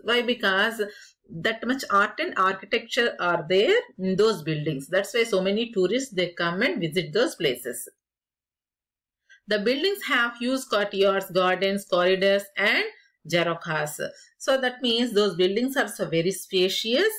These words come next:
and they have courtyards. That means around the building so much open place and gardens. In those gardens so many trees, plants will grow. Like that corridors, big corridors all are there. That's why so many people,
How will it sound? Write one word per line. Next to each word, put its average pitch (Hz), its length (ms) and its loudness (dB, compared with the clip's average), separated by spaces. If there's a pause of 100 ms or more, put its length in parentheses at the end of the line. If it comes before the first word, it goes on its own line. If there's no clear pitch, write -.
(240)
and 190 320 0
they 175 180 2
have 202 440 -2
courtyards. 202 640 0
That 180 180 -8
means 190 320 0
around 175 400 2
the 180 80 2
building 175 400 0
so 170 180 -2
much 190 320 0
open 170 380 0
place 240 320 0
and 160 200 -2
gardens. 170 500 0
In 175 140 -2
those 175 200 2
gardens 170 460 -2
so 165 120 -4
many 175 320 0
trees, 170 320 -2
plants 170 440 -2
will 170 180 0
grow. 220 220 2 (340)
Like 233 280 0
that 214 220 0
corridors, 185 480 2
big 175 240 0
corridors 180 520 2
all 185 220 0
are 185 160 2
there. 180 200 2
That's 269 280 -2
why 208 200 2
so 202 220 -2
many 214 320 0
people, 226 380 2